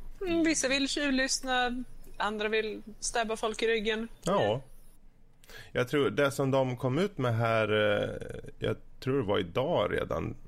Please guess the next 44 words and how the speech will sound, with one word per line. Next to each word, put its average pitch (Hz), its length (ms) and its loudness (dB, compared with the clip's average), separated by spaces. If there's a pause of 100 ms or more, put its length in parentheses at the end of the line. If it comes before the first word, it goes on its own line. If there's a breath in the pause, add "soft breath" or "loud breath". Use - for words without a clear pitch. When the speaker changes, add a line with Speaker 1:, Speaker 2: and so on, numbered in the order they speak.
(260)
Speaker 2:
eh, 55 420 -2 (200)
det 110 220 0
var 131 140 0
just 120 280 0
att, - 320 -4
eh, 110 180 4
det 107 180 2
har 120 100 4
varit 127 320 4
mycket 120 360 -2
så - 100 -2
här 110 100 0
snack - 380 -6
om, 101 240 -2 (760 loud breath)
eh, - 460 -2
ska - 180 -2
det 110 60 2
vara 104 100 0
fokuserat - 500 -6
på 98 60 -8
stealth 69 460 -2
eller - 120 -10
ska - 160 -6
det - 240 -6
vara 87 140 0
fokuserat 98 560 -4
på - 80 -4
action? - 420 -6 (360 loud breath)
De 107 120 -2
sa 113 120 0
det 117 100 0
kommer 127 260 0
vara 147 300 2
en, 123 180 0 (120)
det 117 180 -2
kommer 165 320 0
vara 110 340 2 (200)
en, 107 180 -2 (480)
det 143 160 -2
kommer 170 220 -2
finnas 117 280 0
möjlighet 101 300 2
till 90 100 -10
båda. 87 580 0